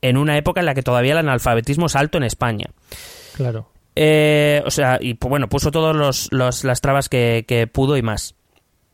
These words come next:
Speaker 1: Hay que decir que en todas se aprobó con más del cincuenta por ciento del censo, excepto en Almería, que no llegó, se quedó, me parece, en un cuarenta y dos por ciento, así que el gobierno dijo, "No, esto es que Andalucía no quiere".
Speaker 2: <laughs> Ya.
Speaker 1: Bueno, la verdad es que se quedó como Dios, pero con,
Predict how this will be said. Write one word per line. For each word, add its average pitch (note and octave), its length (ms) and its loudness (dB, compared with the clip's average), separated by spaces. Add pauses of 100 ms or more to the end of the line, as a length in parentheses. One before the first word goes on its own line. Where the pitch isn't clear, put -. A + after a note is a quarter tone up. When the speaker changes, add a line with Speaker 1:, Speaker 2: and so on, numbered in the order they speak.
(420)
Speaker 1:
Hay D#3 120 2
que F3 60 2
decir F#3 200 0
que D#3+ 80 0
en D3 80 0
todas F3 320 2
se F3+ 60 0
aprobó D#3 340 2
con D3 140 0
más D#3 120 2
del E3+ 80 0
cincuenta E3+ 280 0
por D#3 100 0
ciento D#3+ 160 -2
del D#3 80 -2
censo, F3+ 220 0
excepto - 360 -4
en D#3+ 60 0
Almería, D3 400 2
que B2+ 100 -2
no C#3 120 0
llegó, C#3+ 240 0
se - 100 -6
quedó, B2 180 0
me C3+ 120 -2
parece, C3 200 -2
en C3+ 60 0
un B2+ 80 -2
cuarenta B2 320 0
y - 20 0
dos B2+ 140 0
por D3+ 160 0
ciento, D#3+ 400 0 (260)
así C#3 300 -2
que D3+ 80 0
el C#3+ 60 0
gobierno C3 240 2
dijo, A#2 220 0
"No, B2 180 2
esto F3 180 0
es D3+ 140 -2
que E3 100 0
Andalucía C#3 640 2
no B2+ 120 0
quiere". G2 340 -12 (720)
Speaker 2:
<laughs> A#2+ 480 2
Ya. A#2 340 -2 (120)
Speaker 1:
Bueno, C3 240 0
la A2 100 2
verdad B2+ 140 2
es - 40 -4
que C#3 100 -2
se C3+ 140 0
quedó C3+ 560 2
como C#3 260 0
Dios, E3+ 400 0 (120)
pero F3 380 2 (520)
con, C3+ 260 0